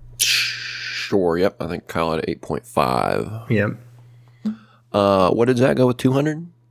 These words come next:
Speaker 2: He went for a thousand.
Speaker 1: Oh,
Speaker 2: So he got
Speaker 1: okay.
Speaker 2: it. He's already got a thousand. He already got a thousand bucks in his pocket.
Speaker 1: Give me four hundred.
Speaker 2: <laughs> Four hundred in the ni-, nineteen seventy-nine movie Moonraker, a metal-mouthed Bond foe turned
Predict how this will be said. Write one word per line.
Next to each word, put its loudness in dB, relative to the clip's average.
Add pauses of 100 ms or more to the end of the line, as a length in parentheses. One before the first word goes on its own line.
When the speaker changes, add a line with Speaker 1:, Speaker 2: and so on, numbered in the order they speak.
(180)
Speaker 2:
He 2
went 4
for 4
a 0
thousand. -2 (180)
Speaker 1:
Oh, 6
Speaker 2:
So -10
he -4
got 2
Speaker 1:
okay. 4
Speaker 2:
it. 0
He's 0
already 2
got 2
a -14
thousand. -2
He 0
already 0
got -6
a -14
thousand 0
bucks 0
in -14
his -14
pocket. -6 (380)
Speaker 1:
Give 4
me 6
four 2
hundred. 0
Speaker 2:
<laughs> -20
Four 2
hundred 2
in -2
the 2
ni-, 0
nineteen 2
seventy-nine 2
movie 4
Moonraker, 2
a 0
metal-mouthed 0
Bond 0
foe 0
turned -4